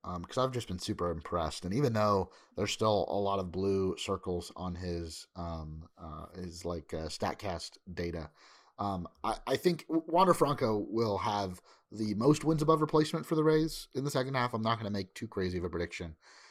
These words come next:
but I think the second most wins above replacement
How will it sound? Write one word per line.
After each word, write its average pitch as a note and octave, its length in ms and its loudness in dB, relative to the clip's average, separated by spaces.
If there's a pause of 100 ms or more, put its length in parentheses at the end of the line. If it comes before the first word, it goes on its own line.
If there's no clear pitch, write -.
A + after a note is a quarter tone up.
(140)
but A#2+ 80 0
I A#2 60 2
think B2 280 -4
the C3 120 -2
second F3 380 0
most A2+ 240 -2
wins G#2 200 -2
above F2+ 280 0
replacement - 680 -4